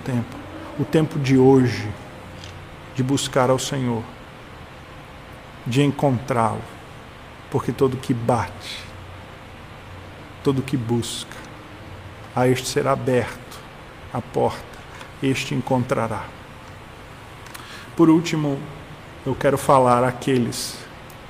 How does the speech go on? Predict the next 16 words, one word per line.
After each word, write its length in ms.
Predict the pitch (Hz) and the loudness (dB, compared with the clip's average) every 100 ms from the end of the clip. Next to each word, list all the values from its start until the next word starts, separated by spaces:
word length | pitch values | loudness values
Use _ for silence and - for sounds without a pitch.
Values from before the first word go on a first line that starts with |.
| - - - - - - - - - - | -16 -16 -16 -16 -16 -16 -18 -18 -18 -2
que 100 | - | 6
nunca 600 | 175 202 240 - 147 120 - - - - - | 10 12 10 10 4 4 -6 -14 -16 -18 4
entregaram 840 | 160 175 175 160 147 151 175 160 139 | 8 8 10 8 10 8 8 4 2
a 40 | |
sua 240 | - - 139 | 2 4 4
vida 320 | 120 131 120 | 6 4 4
a 40 | |
Deus, 440 | 117 117 113 - - - - - - - - - - - - - - - - - - - - - | 2 -2 -2 -8 -12 -14 -16 -16 -16 -16 -16 -18 -18 -18 -16 -16 -16 -16 -16 -16 -16 -12 0 6
aqueles 480 | 156 - 202 180 | 8 12 12 10
que 140 | - 185 | 8 8
nunca 340 | 202 226 185 | 10 10 8
fizeram 380 | - 156 160 165 | 6 8 8 10
uma 140 | 165 | 10
aliança 600 | 156 151 151 170 180 - | 10 10 8 8 6 4
com 240 | 135 147 127 | 2 2 4
Deus 440 | 127 123 - - | 4 2 -2 -10